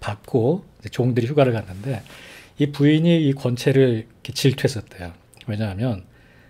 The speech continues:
그 덕금이가, 아니, 권채를 질투한 게 아니라 덕금이를 질투했었대요. 왜냐하면 그 덕금이가 권채의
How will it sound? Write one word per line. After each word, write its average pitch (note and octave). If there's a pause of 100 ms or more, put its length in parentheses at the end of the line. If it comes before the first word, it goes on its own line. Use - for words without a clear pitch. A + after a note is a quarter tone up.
(360)
그 -
덕금이가, C3
아니, F#2
권채를 E3+
질투한 C3
게 A2
아니라 F#2+
덕금이를 F3+
질투했었대요. B2 (380)
왜냐하면 A#2+ (100)
그 -
덕금이가 A#2+
권채의 B2